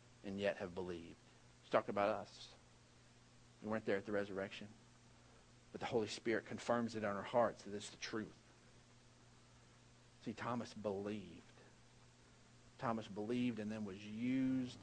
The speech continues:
by God in some tremendous ways. We see Acts chapter one, verse thirteen. It says, "When they arrived, they had gone upstairs to the room where they were staying, and those present were Peter and John, James,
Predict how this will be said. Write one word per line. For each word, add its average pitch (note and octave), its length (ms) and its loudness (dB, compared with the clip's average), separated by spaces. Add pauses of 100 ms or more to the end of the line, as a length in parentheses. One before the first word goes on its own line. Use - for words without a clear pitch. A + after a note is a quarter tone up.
(140)
by G2+ 160 2
God G#2 380 2
in G2+ 100 -6
some A2+ 140 -6
tremendous G#2+ 520 -4
ways. G#2+ 400 0
We A2+ 60 -4
see A#2 300 -2
Acts A#2+ 400 4
chapter A2+ 300 2
one, G#2+ 340 2 (680)
verse A2+ 240 4
thirteen. B2 580 4
It G2 60 -4
says, B2 180 2
"When B2 160 4
they B2 140 8
arrived, A#2+ 500 10
they A#2+ 80 8
had A#2 140 2
gone B2 180 6
upstairs C3 500 6
to C3+ 120 2
the A#2+ 80 6
room C3 400 4
where A#2+ 100 6
they A#2+ 120 6
were A2 100 4
staying, B2 560 6
and G2+ 100 -4 (440)
those B2+ 360 12
present C3 520 8
were G#2 120 2
Peter C3+ 540 6
and A#2 100 4
John, B2+ 400 6
James, B2 460 4